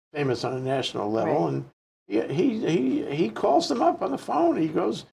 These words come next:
Speaker 1: he flies to meet them.
Speaker 2: Yeah.
Speaker 1: Um, he, he interviews them no matter what. And
Speaker 2: Yeah.
Speaker 1: he writes these great books.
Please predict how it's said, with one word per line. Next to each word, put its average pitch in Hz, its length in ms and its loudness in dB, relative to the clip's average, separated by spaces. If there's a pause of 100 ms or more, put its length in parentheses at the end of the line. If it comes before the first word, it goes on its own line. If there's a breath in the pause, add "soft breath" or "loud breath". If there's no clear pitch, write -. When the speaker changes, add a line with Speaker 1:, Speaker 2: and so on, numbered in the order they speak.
(120)
Speaker 1:
he 196 100 -6
flies 180 420 2
to 170 100 0
meet 196 280 2
them. 190 180 -4 (380)
Speaker 2:
Yeah. 240 120 2 (120)
Speaker 1:
Um, 160 200 -4
he, 160 140 2 (120)
he 151 260 4
interviews 175 440 4
them 156 180 0
no 156 60 0
matter 175 280 0
what. - 320 0
And 123 120 -4
Speaker 2:
Yeah. 220 100 2
Speaker 1:
he 190 60 0
writes 104 240 -2
these 156 140 -2
great 170 380 -2
books. 147 320 -6